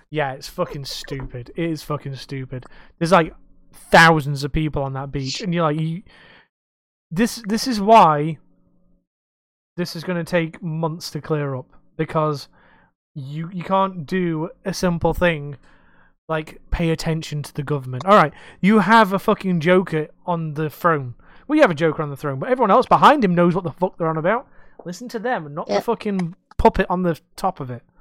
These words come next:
Speaker 1: 'Cause I,
Speaker 2: Yeah.
Speaker 1: I've, I have changed my tune, all right? I was very like, "Oh, well, fuck it, give it a couple of months, we'll be fine." But the stupidity that people are showing after the fact now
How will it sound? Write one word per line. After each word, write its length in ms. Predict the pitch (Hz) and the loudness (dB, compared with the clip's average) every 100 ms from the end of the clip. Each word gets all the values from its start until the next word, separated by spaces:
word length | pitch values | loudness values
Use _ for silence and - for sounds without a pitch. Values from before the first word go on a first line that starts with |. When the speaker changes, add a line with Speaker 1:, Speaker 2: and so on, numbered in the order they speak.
| _ _ _ _ _ _ _ _ _ - - | _ _ _ _ _ _ _ _ _ -8 -6
Speaker 1:
'Cause 140 | 190 | 0
I, 140 | 226 226 | 4 4
Speaker 2:
Yeah. 80 | 196 | 4
Speaker 1:
I've, 180 | 240 226 | 0 2
I 140 | 247 | 2
have 120 | 233 | 2
changed 280 | - 220 185 | 0 -4 -4
my 80 | 185 | -4
tune, 260 | 196 165 | -2 -2
all 120 | 147 147 | 0 2
right? 140 | 156 | 2
I 100 | 180 | 4
was 180 | 196 170 | 4 4
very 260 | 160 180 170 | 4 6 6
like, 160 | 160 | 4
"Oh, 220 | 185 175 | 4 4
well, 80 | 165 | 4
fuck 240 | 147 165 151 | 2 0 -2
it, 100 | 147 | -2
give 100 | 156 | -2
it 40 | 156 | -4
a 20 | |
couple 160 | 143 | -4
of 80 | 143 | -6
months, 160 | 143 - | -6 -6
we'll 120 | 139 | -6
be 60 | 139 | -2
fine." 380 | 160 147 117 113 - - - | 2 2 0 -10 -20 -20 -10
But 320 | 160 185 160 | -8 -8 -12
the 80 | 170 | -12
stupidity 720 | - 185 180 - 190 202 220 | -10 -8 -8 -8 -12 -10 -10
that 140 | 180 | -10
people 320 | 175 180 175 | -10 -10 -6
are 60 | 156 | -4
showing 340 | - 175 170 180 - | -2 -4 -4 -4 -6
after 320 | - 175 - | -6 -8 -6
the 120 | 180 185 | -6 -4
fact 280 | 202 196 | -2 -2
now 340 | 202 196 196 | -2 0 0